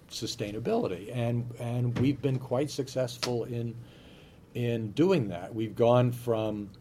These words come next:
um, having, uh, the Sandlers supply ninety percent plus of our budget to, it went from six point, uh,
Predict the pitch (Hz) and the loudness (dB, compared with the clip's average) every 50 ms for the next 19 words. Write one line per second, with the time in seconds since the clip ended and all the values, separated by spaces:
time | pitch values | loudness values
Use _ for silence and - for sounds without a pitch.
0 | - - - - - - - - - - - 110 104 107 104 104 101 101 98 101 | -20 -20 -20 -20 -20 -20 -20 -20 -20 -12 -10 -8 -6 -4 -4 -4 -4 -4 -6 -8
1 | 101 - - - - - - - - - - 117 113 110 117 113 110 107 107 104 | -10 -14 -18 -20 -20 -20 -20 -16 -10 -4 0 0 2 2 0 -2 -2 -2 -6 -8
2 | 90 - - - - - - - - - - - - 104 104 104 98 104 - - | -8 -10 -14 -20 -20 -20 -20 -20 -20 -20 -16 -12 -10 -10 -10 -8 -8 -8 -6 -2
3 | 117 110 113 117 117 113 107 98 - - - 107 95 - - 113 107 104 101 104 | -2 0 2 2 2 2 2 0 -2 -6 -8 -8 -8 -6 -4 -2 -2 -2 0 -2
4 | 101 98 101 98 95 101 87 - 90 85 90 98 110 120 123 120 120 101 - 113 | -2 -2 -2 -4 -4 -8 -10 -14 -16 -12 -8 -4 -2 0 0 0 -2 -6 -6 -6
5 | 98 - - - - - 139 147 139 120 110 110 110 - - - - - - - | -8 -10 -10 -14 -8 -4 -2 -2 -2 -2 -4 -8 -10 -12 -14 -16 -18 -20 -20 -20
6 | - - - - - - - - 113 107 104 110 110 104 98 92 117 120 123 120 | -20 -20 -20 -20 -20 -20 -12 -10 -10 -8 -6 -6 -6 -4 -2 2 6 6 6 6
7 | 117 110 104 101 - - - - - - - - 113 110 107 104 104 104 95 - | 4 2 0 0 -2 -6 -18 -20 -16 -12 -4 -2 0 0 2 2 2 2 0 -2
8 | - - - - - - 107 117 117 107 107 104 101 - - 98 98 92 92 - | -10 -20 -20 -20 -16 -12 -12 -8 -6 -6 -6 -6 -8 -6 -6 -6 -6 -6 -8 -8
9 | - - - - - - 131 - - - - 135 123 120 120 120 - - - - | -8 -8 -8 -8 -4 -4 -4 -6 -4 -2 0 0 0 0 -2 -4 -8 -12 -16 -18
10 | - - - - - 107 107 104 104 104 101 | -20 -20 -14 -10 -8 -4 -4 -2 -2 -2 -4